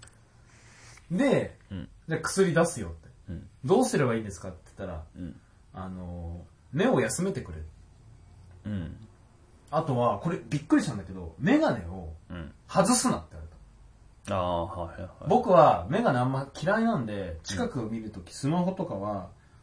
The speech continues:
Speaker 2: 「メガネ外してんです」って言ったら、「ダメ」って言われた。
Speaker 1: へえ。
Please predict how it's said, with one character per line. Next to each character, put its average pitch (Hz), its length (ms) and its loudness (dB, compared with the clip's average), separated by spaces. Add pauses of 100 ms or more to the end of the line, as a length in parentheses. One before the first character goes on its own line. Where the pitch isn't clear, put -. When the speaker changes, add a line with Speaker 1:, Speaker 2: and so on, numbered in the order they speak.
Speaker 2:
「メ 180 100 -2
ガ 247 100 2
ネ 135 120 -2
外 123 140 -4
し - 80 -12
て 165 100 -4
ん 131 100 -2
で 95 100 -8
す」 - 180 -16
っ - 40 -20
て - 60 -14
言 73 80 -14
っ - 60 -18
た 113 80 -4
ら、 135 60 0
「ダ 165 60 2
メ」 165 60 -4
っ - 20 -14
て - 40 -14
言 - 80 -14
わ - 40 -16
れ - 60 -18
た。 - 60 -20 (760)
Speaker 1:
へ 101 40 2 (460)
え。 - 20 -6